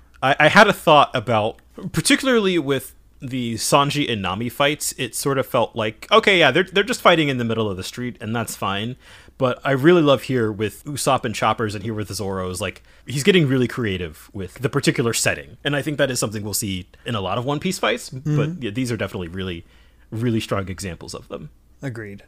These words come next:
Speaker 2: Yeah, and we, we just get this, again, a further back and forth, and Zoro pressing the attack and definitely getting him. We even get a new, uh, sword attack, the crab grab, across the neck.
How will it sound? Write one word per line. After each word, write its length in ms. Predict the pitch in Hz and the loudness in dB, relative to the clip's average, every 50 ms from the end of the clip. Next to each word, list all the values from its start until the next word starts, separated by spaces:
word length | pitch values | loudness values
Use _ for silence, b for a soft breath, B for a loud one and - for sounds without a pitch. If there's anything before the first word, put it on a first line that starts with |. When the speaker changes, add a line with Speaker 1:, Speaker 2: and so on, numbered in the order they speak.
| _ - | _ -10
Speaker 2:
Yeah, 280 | 160 151 175 185 170 | -4 0 0 2 2
and 160 | 147 139 139 143 | 2 0 -2 -2
we, 80 | 156 | 0
we 100 | 151 156 | 0 0
just 320 | 143 156 147 - - - 202 | 0 -2 -4 -4 -6 -8 -6
get 180 | 135 151 - | -6 -4 -2
this, 220 | - 156 143 - - | -2 -2 -2 -4 -6
again, 420 | - 135 139 160 147 127 120 147 - - | -4 -2 0 0 0 -2 -4 -10 -12 -12
a 80 | 131 | -12
further 460 | - - - - 180 185 175 185 180 | -12 -8 -2 0 2 4 4 4 4
back 340 | 151 120 - 156 151 151 - | 4 4 4 4 4 4 2
and 120 | 160 147 - | 0 -4 -4
forth, 580 | - 147 135 135 135 135 127 - - - - - _ - | -2 -2 0 0 0 -2 -4 -8 -18 -20 -20 -20 _ -16
and 420 | - 123 117 117 113 113 113 113 - | -12 -12 -10 -10 -10 -10 -12 -14 -14
Zoro 840 | - - - - - - 180 175 - 156 135 123 160 185 196 170 131 | -18 -20 -20 -18 -16 -14 -14 -12 -10 -6 -2 2 6 6 6 6 4
pressing 380 | - - 175 170 - - 170 | 2 0 0 2 2 2 0
the 80 | 160 151 | 0 0
attack 360 | 143 - - 151 151 - - | 0 2 2 2 2 2 -2
and 160 | 131 117 110 - - _ _ - | -6 -8 -10 -12 -16 _ _ -2
definitely 540 | - - - - 220 226 - - 269 240 | 0 2 4 4 2 2 2 2 0 0
getting 280 | 160 117 - 160 185 180 | 0 2 2 2 2 2
him. 220 | 131 127 113 113 | 0 -2 -2 -2
We 60 | 127 175 | -2 -2
even 120 | 170 196 | -2 0
get 140 | 170 185 175 | 2 2 2
a 60 | 165 | 2
new, 380 | 156 160 165 175 175 170 160 - B B B B B B B B B | 4 6 6 6 6 6 4 0 B B B B B B B B B
uh, 180 | - 135 131 | -4 -2 -2
sword 260 | 131 - - 180 208 196 | 0 0 2 4 4 4
attack, 360 | 151 151 131 120 117 - - | 4 2 2 0 0 -2 -6
the 100 | - 127 | -12 -12
crab 520 | - - - - 160 170 208 202 135 131 | -12 -8 -4 0 2 2 2 2 0 -2
grab, 460 | 113 131 117 110 107 101 104 104 - - b b b b b b | -4 -2 -2 -2 -2 -2 -4 -6 -8 -12 b b b b b b
across 460 | b b - - - 185 254 277 - | b b -8 -2 2 4 4 4 4
the 120 | - - 156 | 4 0 -4
neck. 580 | 120 120 117 120 151 196 165 - - - - | -4 -4 -2 2 2 2 2 2 -2 -8 -4